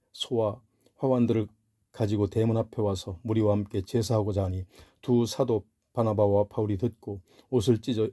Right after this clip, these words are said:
무리 가운데 뛰어들어가서 소리질러 이르되, "여러분이여, 어찌하여 이러한 일을 하느냐?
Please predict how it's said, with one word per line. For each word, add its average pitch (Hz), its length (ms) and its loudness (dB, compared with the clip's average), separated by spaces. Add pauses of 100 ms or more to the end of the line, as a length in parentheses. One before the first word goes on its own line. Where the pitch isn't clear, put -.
무리 117 240 -2
가운데 107 320 0 (160)
뛰어들어가서 104 600 0
소리질러 110 500 -4 (140)
이르되, 98 360 -4 (160)
"여러분이여, 104 500 0 (300)
어찌하여 120 440 6
이러한 113 340 2
일을 107 180 0
하느냐? 98 320 -4